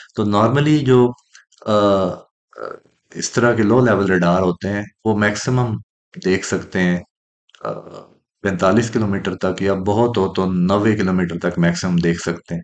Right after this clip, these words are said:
उसके बाद आपको एक और रडार लगाना पड़ेगा उस जगह पे। जो हाई लेवल वाले रडार हैं, वो देख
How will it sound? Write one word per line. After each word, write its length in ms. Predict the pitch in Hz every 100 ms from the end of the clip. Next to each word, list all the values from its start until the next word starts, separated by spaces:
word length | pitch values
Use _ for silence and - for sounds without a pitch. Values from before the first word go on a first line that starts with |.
| _ - -
उसके 240 | 113 -
बाद 260 | 113 107 101
आपको 260 | 98 98 98
एक 180 | 92
और 260 | 98 104 104 _ -
रडार 300 | 90 87 87
लगाना 320 | 85 85 85
पड़ेगा 360 | 85 82 82 80
उस 160 | 82 -
जगह 200 | 82 76
पे। 160 | - - _ _ _ _ _ _ -
जो 100 | 113
हाई 220 | 104 117
लेवल 260 | 147 139 143
वाले 180 | 135 131
रडार 360 | 120 110 127
हैं, 60 | 131
वो 100 | 120
देख 300 | 110 104